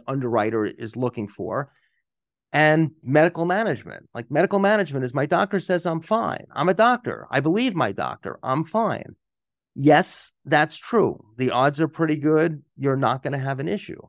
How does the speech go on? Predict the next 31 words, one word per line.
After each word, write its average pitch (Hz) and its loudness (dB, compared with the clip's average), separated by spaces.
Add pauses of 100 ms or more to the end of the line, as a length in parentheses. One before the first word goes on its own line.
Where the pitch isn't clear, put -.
But 117 -4 (340)
statistically 160 -2
speaking, 127 -4
the 123 -8
probability 143 2
is 123 -4
that 117 -8 (480)
you 147 6
might 202 2
have 123 -2
an 110 -4
issue, 107 -6 (540)
and 127 0
we're 160 6
in 185 6
the 160 4
risk 160 0
business, - -4
and 120 -2
we 151 4
do 160 6
statistical 156 -6
analysis, 190 -4
and 113 -8
we 156 4
need 165 0
to 147 -8
take 135 -6
this 135 -6
into 127 -12
consideration 123 -4